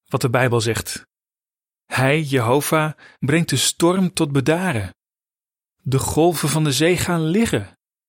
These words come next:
Psalm honderdzeven, vers negenentwintig. Wat dat voor onze toekomst betekent. Jehovah heeft de controle over de elementen. Mensen zullen niet meer te lijden hebben onder extreem weer.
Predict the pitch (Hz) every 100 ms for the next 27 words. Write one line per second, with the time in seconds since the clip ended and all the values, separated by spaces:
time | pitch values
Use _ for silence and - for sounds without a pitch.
0 | _ - 151 151 127 120 110 - 160 180
1 | 165 170 123 - 120 127 143 139 127 107
2 | 104 - - _ _ _ _ _ _ _
3 | _ _ _ _ _ _ _ _ - -
4 | 147 - 135 131 120 117 143 127 113 -
5 | 117 107 107 101 - _ _ _ _ _
6 | _ _ _ _ _ - 123 107 151 160
7 | 147 147 - - 156 - 143 170 196 156
8 | 131 120 135 131 127 120 113 110 101 -
9 | _ _ _ - 139 156 156 143 156 151
10 | 160 165 147 135 127 127 135 131 117 117
11 | 117 120 110 - 135 123 120 123 101